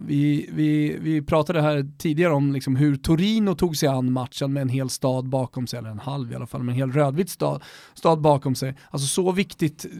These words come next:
borde det ha varit för, för de här två lagen också,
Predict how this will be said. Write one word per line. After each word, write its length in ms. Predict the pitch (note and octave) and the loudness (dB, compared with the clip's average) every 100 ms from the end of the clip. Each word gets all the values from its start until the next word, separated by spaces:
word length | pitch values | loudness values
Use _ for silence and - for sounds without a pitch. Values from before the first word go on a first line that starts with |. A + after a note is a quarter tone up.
| - | -10
borde 320 | E3 F3 D3+ | 0 2 4
det 40 | |
ha 100 | D3+ | 4
varit 320 | D#3 D3+ C#3+ C#3+ | 4 4 2 2
för, 260 | D3+ D3 - | -2 -2 -4
för 120 | E3 | 0
de 100 | D3+ | 2
här 120 | D3+ | 2
två 180 | C#3+ D3+ | 2 0
lagen 360 | C#3+ C#3 C#3+ A3 | 2 2 4 4
också, 440 | A#3+ - C3 D3+ | 4 -2 -4 -4